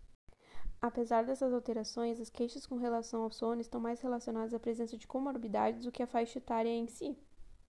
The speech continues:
A presença de depressão, o uso de determinados medicamentos, obesidade, incontinência urinária e a noctura, que é o aumento da frequência urinária à noite, são fatores que podem estar relacionados à insônia.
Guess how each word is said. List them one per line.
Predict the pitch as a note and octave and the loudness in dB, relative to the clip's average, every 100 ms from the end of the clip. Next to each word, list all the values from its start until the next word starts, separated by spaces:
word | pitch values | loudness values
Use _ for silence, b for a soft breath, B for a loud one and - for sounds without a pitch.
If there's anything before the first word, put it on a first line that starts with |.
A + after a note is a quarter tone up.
| - _ - _ - - B B B B B B B - | -20 _ -20 _ -2 0 B B B B B B B -4
A | B3+ A#3+ | 2 2
presença | B3 B3 A#3+ A#3+ C#4 | 6 6 6 2 0
de | B3 | 2
depressão, | B3 B3 A#3+ A#3+ - A3+ A3 A3 | 0 2 0 0 0 2 2 2
o | |
uso | A3+ A#3+ | 0 -2
de | A3 | -4
determinados | G#3 A3+ A#3+ A3+ A3+ A3 | -2 -2 0 0 2 2
medicamentos, | A3+ A3 - A3+ G#3+ G#3+ G3+ | 0 -2 -4 -2 0 0 -2
obesidade, | A#3 B3+ B3+ A3+ G#3+ A3 | 0 0 0 0 0 0
incontinência | A3+ C4+ - B3+ B3 B3+ | -4 -6 -2 -2 0 0
urinária | B3+ A#3 G#3+ G#3+ - | 0 0 0 -2 -4
e | B3 | 0
a | A#3+ | 2
noctura, | A#3 B3 - - A#3+ A3+ A3 - | 2 0 -2 -2 2 2 2 -6
que | - | 2
é | A3+ | 4
o | |
aumento | A3+ B3 B3 | 4 2 -2
da | A#3 | -2
frequência | - A3 A3+ A3 | -2 -2 -2 0
urinária | A3 G#3+ G#3+ G#3 | 0 0 0 0
à | |
noite, | G#3 B3 B3 A3 - B B B | 2 4 2 0 -16 B B B
são | - C#4 | 0 2
fatores | C#4 C4+ A#3+ A#3+ | 2 4 4 2
que | - | -4
podem | - A#3 A#3 | 2 4 4
estar | A#3 - | -2 -2
relacionados | A3+ A#3+ A#3 A#3+ A3+ A3 A3 | 0 2 0 0 0 0 0
à | |
insônia. | A#3+ B3 A#3 G3+ G#3+ | -2 0 0 2 0